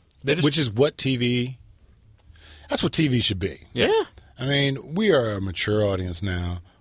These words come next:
Speaker 2: We've lived through several decades of T V. We know what we wanna see. We know what we don't wanna see. And I think it's time to start putting the creative choices, the creative control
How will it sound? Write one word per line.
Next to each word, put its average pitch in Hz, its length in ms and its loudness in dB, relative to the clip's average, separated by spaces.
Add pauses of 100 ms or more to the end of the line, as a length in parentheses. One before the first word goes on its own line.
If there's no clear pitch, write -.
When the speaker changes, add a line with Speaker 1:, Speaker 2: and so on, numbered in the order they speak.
Speaker 2:
We've 82 260 -10
lived 92 360 -2
through 87 380 -8 (200)
several 104 380 0
decades 98 640 -2
of 98 260 -6
T 95 200 -4
V. 85 320 -6 (280)
We 101 120 -6
know 92 120 -4
what 85 120 -6
we 80 80 -10
wanna 120 240 -6
see. 127 400 -4
We 104 80 -4
know 101 120 0
what 95 120 -6
we 92 80 -6
don't 87 240 -8
wanna 82 160 -10
see. 85 340 -6 (440)
And 98 480 -4 (420)
I - 40 -10
think - 420 -4
it's - 220 -4
time 104 640 -2 (280)
to 107 80 -6
start 104 440 0
putting 92 280 -8
the 87 60 -12
creative 87 680 -8 (720)
choices, 104 460 -4
the 92 320 -10
creative 98 360 -4
control 90 520 -6